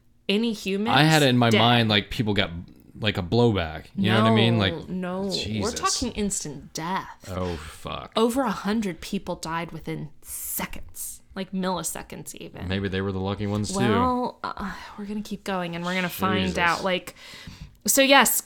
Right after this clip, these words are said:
Speaker 1: cars, tents, trailers, buildings, people, and trigger warning, animals, too. Um, there's actually a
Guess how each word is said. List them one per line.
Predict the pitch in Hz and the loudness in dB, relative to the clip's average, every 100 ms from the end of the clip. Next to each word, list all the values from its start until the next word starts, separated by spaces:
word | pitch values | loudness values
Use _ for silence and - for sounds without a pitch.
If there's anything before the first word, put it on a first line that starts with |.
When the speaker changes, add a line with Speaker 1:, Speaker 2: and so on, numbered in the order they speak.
| _ | _
Speaker 1:
cars, | - 233 240 254 - | 6 8 8 4 2
tents, | - 226 240 - | 0 0 0 -2
trailers, | - 196 214 226 220 | 2 4 4 2 2
buildings, | - 208 208 208 214 220 220 226 226 - | 2 2 4 4 4 4 4 4 2 0
people, | - 226 208 214 202 175 | -2 -2 0 2 4 2
and | 185 180 180 | 0 -2 -6
trigger | - 185 180 | -4 -4 -2
warning, | 180 175 170 180 180 - - - - | -2 -2 -2 -2 -2 -6 -18 -20 -8
animals, | 185 180 175 208 208 - - _ - - - | -6 -4 -4 -4 -6 -12 -16 _ -20 -18 -6
too. | 208 190 180 180 185 | -2 0 0 0 -4
Um, | 185 - | -6 -6
there's | 165 165 | -6 -6
actually | 147 151 - 160 | -8 -8 -8 -6
a | 165 | -8